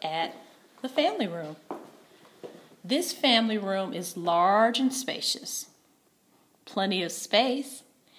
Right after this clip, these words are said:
and a really nice fireplace. You've got access to the backyard.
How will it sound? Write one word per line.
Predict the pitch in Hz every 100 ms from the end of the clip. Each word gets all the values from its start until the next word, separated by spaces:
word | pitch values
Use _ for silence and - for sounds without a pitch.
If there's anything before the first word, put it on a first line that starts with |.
| - - - _
and | 196 196 175
a |
really | 175 180 226 240 247 247 247 -
nice | 180 185 180 185 -
fireplace. | - - 151 131 - - - - - _ _ _ _ _ _ _ _ _ _ _ _ _ _ - - -
You've | 185 180
got | 185 165
access | 185 170 - 233 247
to | -
the | 294
backyard. | 294 277 - 226 156 151 175